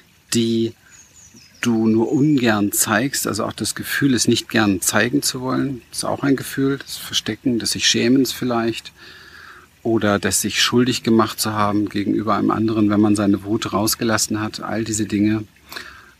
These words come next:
Wir haben sie verborgen, weil es Zeiten gab in unserem Leben, wo sie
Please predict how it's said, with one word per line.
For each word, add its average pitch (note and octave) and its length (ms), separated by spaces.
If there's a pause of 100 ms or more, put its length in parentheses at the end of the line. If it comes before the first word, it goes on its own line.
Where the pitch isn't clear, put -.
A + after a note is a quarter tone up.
(100)
Wir A#2 280
haben D3+ 540
sie B2 500
verborgen, C3 960
weil A2+ 180
es A2+ 180
Zeiten A#2 480
gab A2 260
in B2 80
unserem G#2+ 340
Leben, G2+ 540
wo G2+ 240
sie G2 460